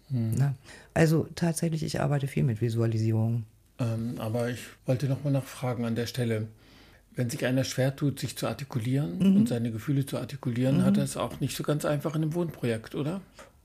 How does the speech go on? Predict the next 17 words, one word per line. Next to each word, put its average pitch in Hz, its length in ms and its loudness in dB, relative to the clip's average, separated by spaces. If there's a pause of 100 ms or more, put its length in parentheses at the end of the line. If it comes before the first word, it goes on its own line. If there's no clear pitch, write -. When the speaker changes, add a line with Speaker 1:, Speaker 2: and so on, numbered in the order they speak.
Speaker 2:
Ja, 226 680 6 (160)
das - 180 2
kann 208 140 6
man 196 120 4
so 214 100 0
sagen, 185 480 4
auf - 120 8
Speaker 1:
Mhm. 190 60 8
Speaker 2:
jeden 196 160 8
Fall. 196 340 4
Speaker 1:
Mhm. 123 380 2
Speaker 2:
Aber, 143 540 6
ne, 190 300 4
noch 185 300 2
mal, 131 340 2
Menschen 175 640 0
wieder 135 300 0